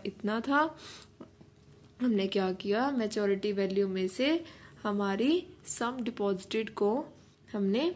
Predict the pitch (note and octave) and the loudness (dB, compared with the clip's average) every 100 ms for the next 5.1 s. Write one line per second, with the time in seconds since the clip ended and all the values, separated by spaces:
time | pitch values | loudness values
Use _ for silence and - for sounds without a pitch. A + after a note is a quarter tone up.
0 | - - _ - G#3 G3+ G3+ A#3 B3 G#3 | -4 -20 _ -8 -2 0 0 0 0 -2
1 | F3+ F#3+ G3 G3+ G#3+ G3 F#3+ F#3+ G#3 - | 0 0 0 0 0 2 0 0 -4 -2
2 | G3 - G3 F#3 F#3 F#3+ F#3 F#3 F#3+ G3 | -4 0 0 2 0 0 0 0 -2 -4
3 | G#3 - C4+ C4+ - - - G3+ F#3+ G3 | -6 -4 -4 -4 -6 -6 -6 -4 -4 -4
4 | A#3 A3 A3 G3 F#3 A#3 C#4 F#3+ - E3+ | -4 -4 -4 -2 -2 -2 0 -2 -2 -8